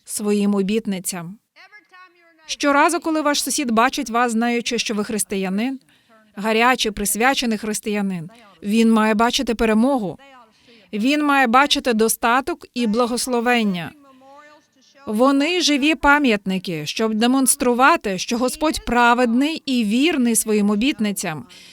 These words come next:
Він скеля, і в ньому нема неправедності. Їм слід бачити лише хороше.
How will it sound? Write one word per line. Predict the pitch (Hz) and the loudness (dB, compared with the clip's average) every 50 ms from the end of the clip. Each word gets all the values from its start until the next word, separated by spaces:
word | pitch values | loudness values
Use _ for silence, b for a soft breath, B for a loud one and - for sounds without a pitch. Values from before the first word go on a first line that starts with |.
| B B 202 | B B -6
Він | 214 196 233 269 311 339 339 294 | -4 0 0 0 0 0 -2 -4
скеля, | - - - - 285 285 277 247 226 202 180 - - | -4 -6 -6 -4 -2 -2 0 0 0 -2 -2 -4 -2
і | 220 220 | -2 0
в | 214 | 2
ньому | 226 247 254 247 240 240 | 2 4 4 4 4 4
нема | 226 226 214 214 214 226 247 247 | 4 4 2 2 2 0 0 0
неправедності. | 240 240 233 - 233 226 233 240 220 190 170 160 160 180 175 - - - - - - - _ _ 220 247 262 269 277 269 254 _ _ 285 269 254 254 302 349 370 _ _ | 0 -2 -2 -2 0 0 0 0 0 -2 -6 -6 -8 -8 -8 -8 -8 -10 -12 -12 -14 -20 _ _ -20 -20 -20 -20 -20 -20 -20 _ _ _ -20 -20 -20 -20 -20 -20 _ _
Їм | - 208 240 277 294 | -4 -2 -2 -2 -2
слід | - - 277 269 220 | -2 -2 -2 -2 2
бачити | 214 240 254 285 320 - 320 - 311 | 4 4 4 4 4 0 -2 -2 -2
лише | 294 269 240 - 254 262 247 | 0 2 2 2 2 2 0
хороше. | - 302 311 330 330 330 - - - - - - | 0 0 2 2 4 4 2 2 0 -2 -6 -14